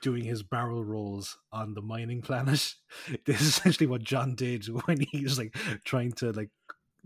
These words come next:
be very gentlemanly and, like, dive on top of the barbed wire coils for Joe. He first of all just, like, completely planks onto one of them, and then he does, like, a shoulder roll onto the other one. But it's just the funniest thing to fucking look at it.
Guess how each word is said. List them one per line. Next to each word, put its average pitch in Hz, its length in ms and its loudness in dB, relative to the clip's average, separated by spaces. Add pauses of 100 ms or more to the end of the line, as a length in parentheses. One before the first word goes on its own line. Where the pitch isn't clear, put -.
be 139 120 6
very 139 180 4
gentlemanly 113 880 -2
and, 110 100 -6
like, 107 140 -4 (400)
dive 120 360 0
on 110 120 -4
top 113 280 -6
of 98 80 -12
the 110 60 -8
barbed 110 280 -4
wire 110 240 -2
coils 104 340 -8
for 104 200 -12
Joe. 123 400 -2 (300)
He 123 60 0
first - 320 -2
of 151 80 0
all 151 120 4
just, 143 240 0
like, 120 120 -6 (480)
completely 131 400 2
planks 127 680 0
onto 117 260 -4
one 120 120 0
of 107 80 -4
them, 101 240 -8 (500)
and 127 160 -4
then 123 120 0
he 123 120 -2
does, 127 240 0
like, 123 160 -4
a 117 320 -2
shoulder 123 500 2
roll 107 280 -2
onto 101 240 -8
the 110 100 -2
other 113 160 -2
one. 95 160 -6 (680)
But 120 100 -2
it's 110 120 -2
just - 220 -2
the - 80 -12
funniest 117 800 -4
thing 104 340 -4
to - 80 -6
fucking 104 360 -8
look 110 180 -8
at 95 80 -8
it. 90 100 -14